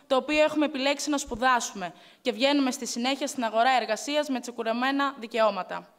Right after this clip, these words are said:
Παρ' όλα αυτά, οι φοιτητές και στην πόλη μας δεν μείναμε με σταυρωμένα τα χέρια, ούτε και περιμέναμε τον έναν ή τον άλλο κυβερνητικό σωτήρα να λύσει τα προβλήματά μας.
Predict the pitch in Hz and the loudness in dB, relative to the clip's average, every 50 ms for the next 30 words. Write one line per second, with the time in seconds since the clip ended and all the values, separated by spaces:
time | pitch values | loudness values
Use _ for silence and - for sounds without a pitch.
0 | _ - - - - - - - _ _ - 247 277 320 349 330 294 - - 277 | _ -20 -20 -20 -20 -20 -20 -20 _ _ 2 4 4 6 4 4 2 2 2 2
1 | 277 285 302 302 294 294 233 254 240 285 285 302 294 - 320 320 320 330 254 208 | 4 4 2 0 -2 -4 -6 -2 2 2 2 2 2 0 0 -2 0 -2 -4 0
2 | 214 226 226 226 240 254 277 277 262 294 302 311 311 285 254 233 220 220 233 208 | 2 2 2 2 2 0 0 2 2 2 2 2 2 0 0 -2 -4 -4 -6 -4
3 | 208 208 214 214 202 202 196 208 196 - - 214 208 208 214 220 247 269 269 - | -4 -4 -2 -2 -2 -2 -4 -4 -6 -4 -2 -2 -2 -2 0 -2 -2 -2 -2 -6
4 | - - - _ - - - 330 269 302 226 262 240 247 247 247 247 240 233 233 | -12 -20 -8 _ -2 0 0 0 -2 0 0 0 0 2 2 2 2 2 2 0
5 | 233 233 240 226 233 233 233 226 220 214 214 226 240 240 226 233 233 233 226 220 | 0 0 -2 0 2 2 2 2 0 -2 -4 -4 -4 -4 -2 0 2 2 2 0
6 | 226 - 220 214 214 214 202 202 214 - 226 226 - 240 233 - 233 214 220 220 | -2 -6 -6 -6 -8 -8 -10 -10 -6 -4 -4 -4 -4 -6 -4 -4 -2 -2 0 0
7 | 220 214 214 220 214 - 233 - 208 208 196 214 202 202 190 - 202 190 180 175 | 0 0 -2 -4 -4 -6 -8 -6 -6 -6 -6 -6 -6 -6 -4 -2 -2 -2 -2 -2
8 | 180 185 - - | -6 -10 -14 -16